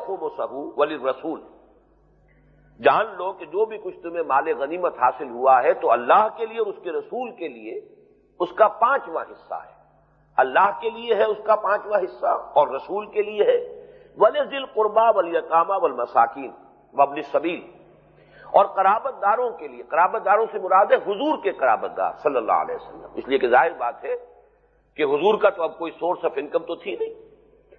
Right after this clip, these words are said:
نہ آپ نے کوئی کاروبار کیا، جب سے وحی کا آغاز ہوا تھا آپ کاروبار دنیاوی جو ہے تجارت کو بالکل چھوڑ کر ہمہ تن ہمہ وقت لگ گئے تھے۔ مکی دور میں حضرت خدیجہ رضی اللہ تعالی عنہا کی دولت جو تھی وہ کام آتی رہی، لیکن اب مدنی دور میں اب آپ کے لیے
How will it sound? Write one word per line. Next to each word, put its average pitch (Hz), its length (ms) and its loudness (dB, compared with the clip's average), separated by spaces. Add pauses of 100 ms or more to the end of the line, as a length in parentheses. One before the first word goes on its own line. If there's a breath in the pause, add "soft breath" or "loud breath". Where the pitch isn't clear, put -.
(240)
نہ 117 80 2
آپ 123 260 4
نے 147 60 -12
کوئی 139 140 -14
کاروبار 135 460 2
کیا، 208 260 -2
جب 151 240 -2
سے 156 80 -2
وحی 139 260 -2
کا 147 140 2
آغاز 135 360 6
ہوا 156 160 0
تھا 120 180 -2
آپ 117 220 2
کاروبار 117 400 4 (160)
دنیاوی 135 380 -4
جو 104 120 -8
ہے 117 180 -2
تجارت 123 640 0
کو 123 80 -10
بالکل 117 360 -8 (180)
چھوڑ 175 300 2
کر 107 80 0 (340)
ہمہ 151 160 2 (120)
تن 170 240 -4
ہمہ 170 140 0
وقت 175 260 -2
لگ - 180 -2
گئے - 140 -4
تھے۔ - 160 -18 (680 soft breath)
مکی 190 340 0
دور 208 220 6
میں 202 180 -6
حضرت 165 360 -6
خدیجہ 165 320 -4
رضی 143 280 -2
اللہ 143 300 2 (100)
تعالی 127 200 2
عنہا 123 260 2
کی - 120 -6
دولت 127 360 0
جو 113 80 -8
تھی 104 180 -14
وہ 104 100 -4
کام 117 300 2
آتی 311 240 -2
رہی، 311 140 -10 (800 soft breath)
لیکن 131 240 2
اب 117 100 2
مدنی 156 280 0
دور 147 200 4
میں 135 140 -4
اب 127 120 -4
آپ 139 280 2
کے 185 80 -4
لیے 151 220 -8